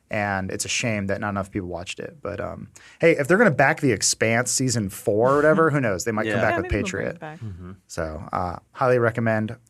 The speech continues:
Speaker 1: watching this little show.
Speaker 2: Um,
Speaker 1: Cool.
Speaker 2: I would like to chime in and, and concur. This is a show that, uh, Omar has been telling me to watch, I think since I started at Funhouse.
Speaker 3: Mm-hmm.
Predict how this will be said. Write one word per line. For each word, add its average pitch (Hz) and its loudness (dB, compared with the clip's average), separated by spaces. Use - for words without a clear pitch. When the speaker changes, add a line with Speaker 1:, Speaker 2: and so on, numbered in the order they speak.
Speaker 1:
watching 120 -2
this - -4
little - -8
show. - -10
Speaker 2:
Um, 110 0
Speaker 1:
Cool. - -20
Speaker 2:
I 143 8
would 160 4
like 120 2
to - -14
chime 113 0
in 104 -4
and, 101 -4
and 107 -6
concur. 123 2
This 156 2
is 165 -4
a 156 -2
show 127 4
that, 107 -2
uh, 87 -2
Omar 180 4
has 147 4
been 139 -2
telling 139 0
me 143 2
to 127 2
watch, 113 4
I 113 -2
think 190 -4
since 214 -4
I 123 2
started 123 0
at 117 0
Funhouse. 139 -4
Speaker 3:
Mm-hmm. 175 -10